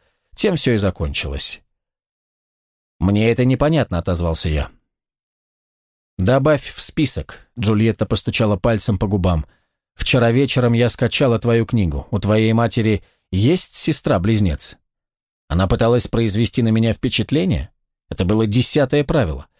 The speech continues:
К появлению близнецов читателя нужно тщательно подготовить. Нокс убил бы меня.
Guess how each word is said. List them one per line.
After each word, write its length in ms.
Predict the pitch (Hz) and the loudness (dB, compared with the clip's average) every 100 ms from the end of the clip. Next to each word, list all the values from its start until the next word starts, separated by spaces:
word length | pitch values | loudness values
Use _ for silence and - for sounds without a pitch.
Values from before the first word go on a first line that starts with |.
| - | -16
К 80 | - | -2
появлению 460 | 127 113 135 135 123 | 0 2 2 2 2
близнецов 760 | 123 127 127 123 - 120 120 | 2 2 2 0 0 0 0
читателя 600 | - 117 113 110 - 120 | -2 -2 0 0 0 0
нужно 300 | 113 101 113 | 2 2 2
тщательно 480 | - 120 101 104 101 | 2 0 0 0 0
подготовить. 600 | 107 113 131 104 76 - _ _ _ _ _ _ _ _ _ _ _ _ _ _ _ - | 0 0 0 -2 -4 -10 _ _ _ _ _ _ _ _ _ _ _ _ _ _ _ 0
Нокс 500 | 101 139 139 - 135 | 2 4 2 0 0
убил 320 | 123 120 90 | 2 2 0
бы 140 | 85 | -2
меня. 320 | 80 73 69 | -2 -2 -4